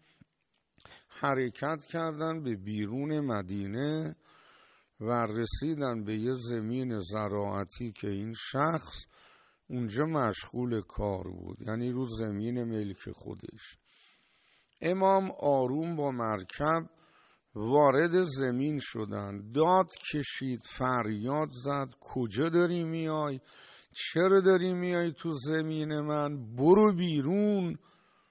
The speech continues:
امام گوش ندادن، حرکتشون رو ادامه دادن تا رسیدن به او،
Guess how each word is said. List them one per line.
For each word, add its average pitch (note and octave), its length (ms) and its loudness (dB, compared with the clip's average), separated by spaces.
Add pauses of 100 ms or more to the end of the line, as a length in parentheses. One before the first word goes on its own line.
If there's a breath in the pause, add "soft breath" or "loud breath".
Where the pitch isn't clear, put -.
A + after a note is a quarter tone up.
(560 soft breath)
امام E3 680 2 (520)
گوش C#3 400 -6
ندادن، G#2+ 680 -6 (880 soft breath)
حرکتشون A#2+ 1120 -6
رو G#2 180 -4
ادامه G#2 580 -4
دادن F#2+ 440 -8
تا C3+ 220 -4
رسیدن A#2+ 920 -4
به F#2+ 220 -10
او، E3 360 -6